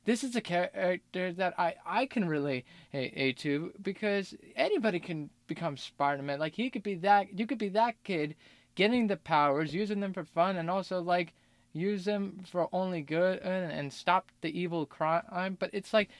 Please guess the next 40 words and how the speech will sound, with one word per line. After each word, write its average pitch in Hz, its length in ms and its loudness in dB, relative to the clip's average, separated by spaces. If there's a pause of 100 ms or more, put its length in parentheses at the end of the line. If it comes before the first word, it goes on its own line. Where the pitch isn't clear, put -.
(280)
it's 226 140 -2
a 254 100 4
really, 247 480 2
really 220 400 0
great 180 400 0
superhero 196 960 0
movie. 214 520 0 (360)
I 208 120 10
was 294 160 4
always 247 200 2
a 190 60 -4
fan 214 260 2
of 202 80 -2
this 160 160 -6
character, 165 380 -4
character, 160 540 -2
e-, 185 100 0
even 233 280 0
w-, 208 220 -4
even 233 260 2
before 185 380 2
I 143 120 4
saw 135 220 0
this 131 200 -6
movie. 131 140 -2
I 143 100 0
remember 190 400 0
I 170 140 2
collected, 165 520 -2
like, 143 200 0
coloring 180 500 0
books, 185 300 -4 (420)
books 190 260 -4
when 165 120 -4
I 165 120 0
wa-, 165 80 -2
uh, 156 260 -4
when 151 160 -4
I 165 80 0
was, 170 200 -6